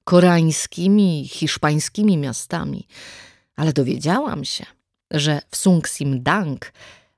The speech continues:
robią świetne Pat Bingsu. Dopiero po dłuższym czasie dotarło do mnie, co kryło się za tymi porównaniami.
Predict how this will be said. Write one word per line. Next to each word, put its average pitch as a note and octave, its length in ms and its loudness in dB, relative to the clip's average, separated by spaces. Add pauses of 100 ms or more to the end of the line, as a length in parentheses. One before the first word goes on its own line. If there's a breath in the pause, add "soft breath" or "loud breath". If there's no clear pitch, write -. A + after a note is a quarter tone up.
robią C#3 340 2
świetne C#3+ 680 -2 (180)
Pat D#3 220 0
Bingsu. - 580 -6 (1300 loud breath)
Dopiero F3+ 280 2
po F3+ 120 -2
dłuższym E3+ 600 2
czasie B2+ 320 -8
dotarło A#2 500 -6
do C#3 140 -6
mnie, C3 320 -6
co - 140 -8
kryło C#3+ 300 -4
się D3+ 140 -6
za D3 100 -4
tymi C3+ 240 -6
porównaniami. C#3 720 -2